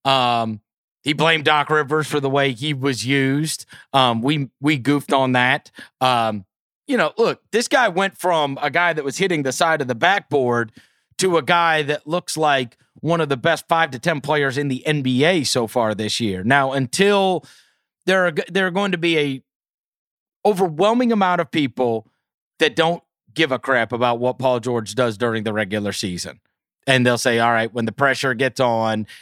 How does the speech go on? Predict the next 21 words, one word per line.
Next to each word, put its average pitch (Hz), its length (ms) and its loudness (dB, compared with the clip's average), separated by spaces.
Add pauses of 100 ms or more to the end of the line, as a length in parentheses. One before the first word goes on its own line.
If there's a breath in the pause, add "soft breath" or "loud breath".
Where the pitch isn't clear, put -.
(100)
and 113 360 -2
it 120 160 -4
comes 131 280 0
playoff 117 560 0
time, 104 480 -4 (260 soft breath)
does 123 360 0 (100)
playoff 143 640 2
P 127 440 -2 (540 soft breath)
show 143 420 2
up 135 400 -2
or 143 140 0
is 131 100 -2
he 135 120 -2
hitting 139 240 2
the 131 80 -2
side 131 260 2
of 123 60 -4
the 127 80 -6
backboard 117 540 0
again?" 92 420 -8
And 120 540 0